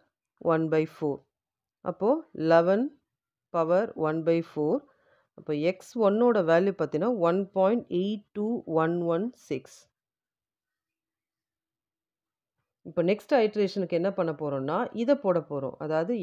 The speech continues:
எக்ஸ் டூக்கு நம்ம என்ன பண்ண போறோம்? Pi of எக்ஸ் ஒன். இந்த வேல்யூவை இந்த ஈக்குவேஷன்ல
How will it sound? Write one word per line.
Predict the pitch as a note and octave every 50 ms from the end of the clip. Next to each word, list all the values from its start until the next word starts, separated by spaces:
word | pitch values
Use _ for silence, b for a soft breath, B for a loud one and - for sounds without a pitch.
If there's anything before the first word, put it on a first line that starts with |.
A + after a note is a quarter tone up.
| E3
எக்ஸ் | F3 F3 - - - - B3+ G#3+ F3+ D#3+ D3 D3 _
டூக்கு | - C4 C#4 C4+ C#4 B3 G3
நம்ம | E3+ D#3 D#3 D3+
என்ன | D3 E3 F#3+ F#3+ -
பண்ண | D3+ C#3+ C#3 C#3 -
போறோம்? | C3+ - E3+ A3+ - _
Pi | F3+ E3+ - G#3 A3 A3+ A3
of | A3 A3+ - - - D#3+
எக்ஸ் | D#3 - - - - E3+ D#3+
ஒன். | D3 - - _ _ _ _ _ _ _ _ _ _ _ -
இந்த | F#3 G3+ A#3 C4 C4 C#4 C4 G#3 F3+
வேல்யூவை | E3+ E3+ E3+ E3 D#3+ C#3+ C3+ C#3 E3 A#3+ D4 D4 - _ _ _ _ _ _ _ _ -
இந்த | G#3 A3+ A3+ A#3 A3
ஈக்குவேஷன்ல | A3 G#3 - A3 G#3+ G#3 - G3 E3 D3+